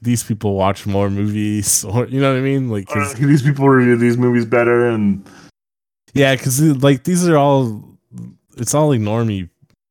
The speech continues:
Speaker 1: people shit, <laughs> you know? Like,
Speaker 2: <laughs> Normie.
Speaker 1: I sat down, I turned on Netflix, I watched Jung-Yi, I thought it was pretty good. It's like, I guess, you know, if you fucking, you never watched any other movie.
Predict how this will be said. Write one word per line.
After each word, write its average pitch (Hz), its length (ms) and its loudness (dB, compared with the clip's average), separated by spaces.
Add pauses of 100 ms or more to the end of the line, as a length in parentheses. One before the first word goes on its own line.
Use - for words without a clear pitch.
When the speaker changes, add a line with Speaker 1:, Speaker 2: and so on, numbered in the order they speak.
(140)
Speaker 1:
people 90 300 -10
shit, 85 340 -12
<laughs> 104 220 -10
you 139 60 2
know? 120 200 2
Like, 101 160 -4
Speaker 2:
<laughs> - 20 -12
Normie. 82 540 -6 (380)
Speaker 1:
I 165 120 2
sat 143 300 2
down, 147 280 0
I 131 100 2
turned 135 220 0
on 113 120 0
Netflix, 113 360 -2
I 117 80 2
watched 104 340 -2
Jung-Yi, 113 360 0
I 117 80 2
thought 120 180 0
it - 20 -2
was 92 120 -6
pretty 92 240 -8
good. 92 320 -8 (180)
It's 104 340 -8
like, 120 200 -4 (140)
I 117 140 2
guess, 143 420 0
you 123 120 2
know, 135 340 0
if 120 180 -10
you 120 60 -10
fucking, 117 560 -6 (640)
you 107 80 -12
never 120 200 -2
watched 127 340 -2
any 131 200 2
other 117 160 2
movie. 135 680 0